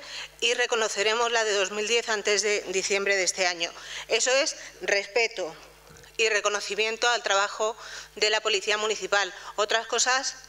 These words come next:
no son respeto, señora Andrés. Porque entrando en el tema de seguridad de las fiestas,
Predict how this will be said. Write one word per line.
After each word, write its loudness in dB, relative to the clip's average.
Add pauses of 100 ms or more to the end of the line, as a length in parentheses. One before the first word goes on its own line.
(200)
no 0
son -4
respeto, -2
señora 0
Andrés. -2 (560)
Porque 2
entrando 2
en 4
el 0
tema 2
de 2
seguridad 4
de 4
las 0
fiestas, 0